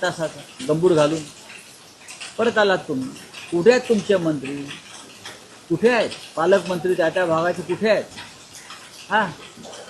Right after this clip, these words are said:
धाराशिवचे पालकमंत्री एकदा गेले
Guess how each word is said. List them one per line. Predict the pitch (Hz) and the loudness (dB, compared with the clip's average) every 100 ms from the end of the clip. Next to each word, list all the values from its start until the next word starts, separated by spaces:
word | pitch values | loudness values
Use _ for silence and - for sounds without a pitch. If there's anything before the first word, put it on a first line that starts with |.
| - - - - 143 | -16 -18 -20 -10 -2
धाराशिवचे | 165 185 185 180 202 | 2 4 4 2 2
पालकमंत्री | 165 180 180 180 170 185 | 2 0 -2 -6 0 0
एकदा | 170 202 | 4 6
गेले | 208 202 170 | 6 4 -2